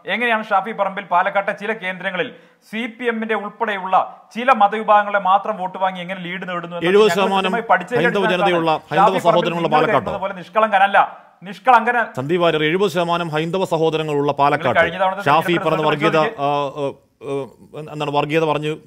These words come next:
Speaker 2: ജയിച്ചു വന്നോ? ഈ ആരോട് പറയാണ്? കേരളത്തോടോ?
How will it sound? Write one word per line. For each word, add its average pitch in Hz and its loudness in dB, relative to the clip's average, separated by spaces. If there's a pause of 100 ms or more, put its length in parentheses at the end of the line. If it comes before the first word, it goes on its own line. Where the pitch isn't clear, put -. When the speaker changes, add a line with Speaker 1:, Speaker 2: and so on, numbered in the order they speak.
(260)
Speaker 2:
ജയിച്ചു 139 0
വന്നോ? 78 -8 (680)
ഈ 147 -14
ആരോട് 190 0
പറയാണ്? 208 -4 (1400)
കേരളത്തോടോ? 117 -2